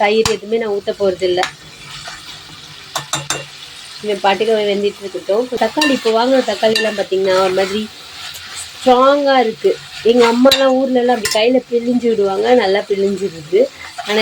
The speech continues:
இதெல்லாம் நம்ம எங்க கையில பிழியணும், அதுக்கே அரை லிட்டர் பால் குடிக்கணும் போல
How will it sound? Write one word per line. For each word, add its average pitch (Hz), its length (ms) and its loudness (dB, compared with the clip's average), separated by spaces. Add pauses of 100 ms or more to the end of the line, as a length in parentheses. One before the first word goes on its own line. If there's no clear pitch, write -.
இதெல்லாம் 220 240 6
நம்ம 220 180 2
எங்க 226 160 6 (100)
கையில 233 320 2
பிழியணும், 214 380 -4
அதுக்கே 202 300 -4
அரை 208 120 -4
லிட்டர் 220 360 -4
பால் 214 260 4
குடிக்கணும் 196 460 -2
போல 208 100 2